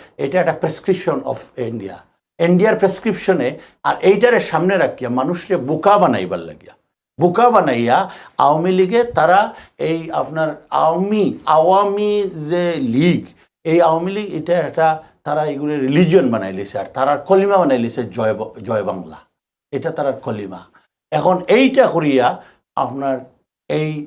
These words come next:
দেশের মানুষকে, মানুষে, মানুষ তো সব মানুষ তো স-, শিক্ষিত নয়, যারা শিক্ষিত এরা বুঝি লিছে কিন্তু।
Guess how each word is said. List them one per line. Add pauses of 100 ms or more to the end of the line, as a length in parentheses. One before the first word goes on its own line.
(120)
দেশের
মানুষকে,
মানুষে, (360)
মানুষ
তো
সব
মানুষ
তো
স-,
শিক্ষিত
নয়, (400)
যারা
শিক্ষিত
এরা
বুঝি
লিছে
কিন্তু।